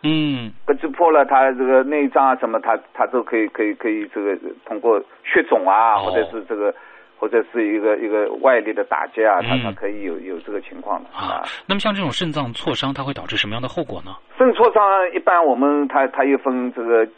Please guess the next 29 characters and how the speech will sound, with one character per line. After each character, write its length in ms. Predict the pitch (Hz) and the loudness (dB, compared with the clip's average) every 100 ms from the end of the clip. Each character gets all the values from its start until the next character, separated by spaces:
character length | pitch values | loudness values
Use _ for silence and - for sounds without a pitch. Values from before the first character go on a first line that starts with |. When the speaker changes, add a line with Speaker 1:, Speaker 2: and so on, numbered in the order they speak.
| _ - - | _ -18 -6
Speaker 2:
轻 220 | 143 135 | 0 2
的 100 | 131 | 4
啊、 240 | 117 113 107 | 6 6 2
严 280 | 101 98 123 | -2 -6 -4
重 200 | 147 135 | -2 2
的 80 | 113 | 4
啊， 240 | 98 87 - | 4 2 0
还 140 | 104 | -2
有 120 | 117 - | -2 -2
肾 180 | 131 123 | -4 -2
裂 100 | 143 - | -4 0
伤 180 | 135 131 | 0 4
啊 220 | 127 104 | 2 2
等 140 | 113 | -2
等， 100 | 101 | -4
它 120 | 120 120 113 | -2 -2 -2
这 60 | 123 | -4
个， 200 | 117 110 - - - | -2 -2 -4 -16 -2
呃， 320 | 104 104 113 | 2 4 4
医 160 | 147 143 | 0 -6
学 100 | 123 | 0
上 160 | 123 | 0
面 100 | 117 | 0
有 80 | 110 | -2
很 160 | 107 95 | -2 -2
多 80 | 113 | -2
分 260 | - 175 | 0 0
类 140 | 165 | 2
的 100 | 143 | 0